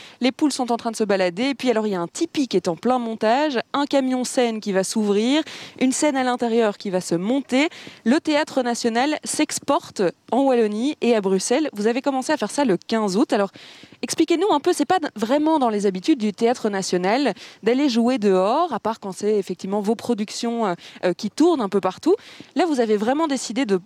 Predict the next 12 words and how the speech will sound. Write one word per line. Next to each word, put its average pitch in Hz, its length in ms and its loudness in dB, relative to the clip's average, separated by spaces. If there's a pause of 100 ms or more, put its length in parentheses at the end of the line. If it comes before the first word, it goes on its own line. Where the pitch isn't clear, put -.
de 196 120 0
prendre 202 640 0
des 202 220 0
artistes, 233 420 -2
d'organiser 262 640 0
des 208 200 0
événements 190 440 0
en 226 120 2
dehors 247 260 4
de 247 80 2
vos 208 180 4
murs. 160 400 -6